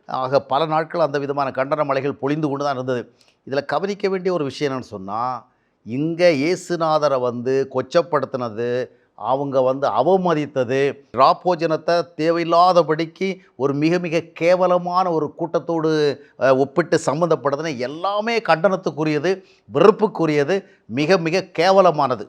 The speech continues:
ஆனா இதை ஏன் அவங்க செஞ்சாங்கன்னா, இது போன்ற, அதாவது ஒழுக்கக்கேடான காரியங்களுக்கு, அதாவது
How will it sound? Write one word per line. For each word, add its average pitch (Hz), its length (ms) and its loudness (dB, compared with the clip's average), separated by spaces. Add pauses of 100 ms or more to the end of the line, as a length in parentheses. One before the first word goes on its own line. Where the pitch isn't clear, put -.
(680)
ஆனா 202 220 0
இதை 156 320 -2
ஏன் 214 140 2
அவங்க 240 380 4
செஞ்சாங்கன்னா, 135 840 0 (540)
இது 143 380 0
போன்ற, 214 320 4
அதாவது 196 840 4 (260)
ஒழுக்கக்கேடான 196 1000 2
காரியங்களுக்கு, 160 640 2
அதாவது 175 680 2